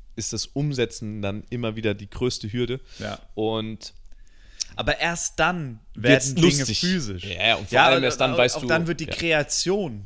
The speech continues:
Speaker 2: physisch. Ne?
Speaker 1: Genau.
Speaker 2: Also das ist, das ist wirklich auch, äh, ein, ein, ein, ein Zitat aus, äh, äh, der blutige Pfad Gottes zwei, <laughs> ein, äh, nicht ganz ernst zu nehmender Film, aber,
Speaker 1: <laughs>
Speaker 2: ähm,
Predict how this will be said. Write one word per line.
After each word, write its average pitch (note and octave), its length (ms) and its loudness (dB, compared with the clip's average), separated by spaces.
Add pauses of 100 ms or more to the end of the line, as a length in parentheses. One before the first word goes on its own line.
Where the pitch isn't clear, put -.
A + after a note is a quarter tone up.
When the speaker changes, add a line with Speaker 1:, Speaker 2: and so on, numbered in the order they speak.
Speaker 2:
physisch. G2 540 -8
Ne? D3 80 0
Speaker 1:
Genau. G3+ 100 2
Speaker 2:
Also D3+ 140 -2
das C3+ 120 -4
ist, - 220 -4 (220)
das B2 140 -8
ist C#3 160 -2
wirklich E3 360 -4 (220)
auch, D3 240 0
äh, C#3 400 -4
ein, C3 300 -6
ein, B2+ 240 -8
ein, B2+ 220 -8
ein C3 180 -10
Zitat C#3 500 -2
aus, C3 340 -4
äh, B2 520 -2
äh, A#2 40 -2
der A#2+ 120 -2
blutige G3+ 340 -4
Pfad D#3+ 200 0
Gottes D3+ 300 -2
zwei, D3 440 2 (180)
<laughs> - 160 0
ein, C3+ 380 -2
äh, C3+ 160 -2
nicht C#3 200 -8
ganz A#2 240 -6
ernst G#2 320 -4
zu A2+ 80 -6
nehmender G#2 300 -6
Film, E3 320 2
aber, B3 360 6 (200)
Speaker 1:
<laughs> - 180 -8
Speaker 2:
ähm, - 220 4